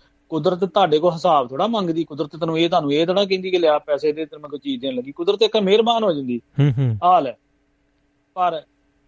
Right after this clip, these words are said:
Speaker 1: ਉਦੋਂ, ਉਹਦੀ ਜਦੋਂ ਅਸੀਂ ਉਹਦਾ ਨਜਾਇਜ਼ ਫਾਇਦਾ ਉਠਾਉਂਦੇ, ਫਿਰ ਕੁਦ-, ਕੁਦਰਤ ਜਿਹੜਾ ਫਿਰ ਆਪਣਾ ਤਾਂਡਵ ਰੂਪ ਵੀ ਦਿਖਾਉਂਦੀ ਹੈ।
Speaker 2: ਜੀ।
Speaker 1: ਤੇ ਤਾਂਡਵ ਰੂਪ ਹੀ ਆ ਕਿ ਅੱਜ ਉੱਥੇ ਮੀਂਹ ਦੀ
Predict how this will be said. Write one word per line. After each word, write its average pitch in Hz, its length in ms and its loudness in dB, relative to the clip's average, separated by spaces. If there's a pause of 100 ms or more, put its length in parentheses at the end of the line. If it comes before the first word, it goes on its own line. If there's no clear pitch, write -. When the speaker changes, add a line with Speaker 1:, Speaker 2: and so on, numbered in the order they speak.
(120)
Speaker 1:
ਉਦੋਂ, 214 360 -6
ਉਹਦੀ 233 260 0
ਜਦੋਂ 226 280 0
ਅਸੀਂ 226 120 2
ਉਹਦਾ 240 160 2
ਨਜਾਇਜ਼ 180 460 0
ਫਾਇਦਾ 190 200 0
ਉਠਾਉਂਦੇ, 214 260 -2
ਫਿਰ 226 120 -2
ਕੁਦ-, 202 260 -10
ਕੁਦਰਤ 196 340 -8
ਜਿਹੜਾ 214 260 2
ਫਿਰ 202 120 -4
ਆਪਣਾ 202 200 -4
ਤਾਂਡਵ 175 340 0
ਰੂਪ 180 200 -4
ਵੀ 220 200 -8
ਦਿਖਾਉਂਦੀ 135 400 -4
ਹੈ। 120 60 -8 (380)
Speaker 2:
ਜੀ। 104 260 -2 (1120)
Speaker 1:
ਤੇ 170 80 -6
ਤਾਂਡਵ 165 420 4
ਰੂਪ 202 240 2
ਹੀ 220 80 0
ਆ 220 100 4
ਕਿ 202 200 2
ਅੱਜ 170 140 0
ਉੱਥੇ 185 200 -2
ਮੀਂਹ 175 280 -6
ਦੀ 196 120 0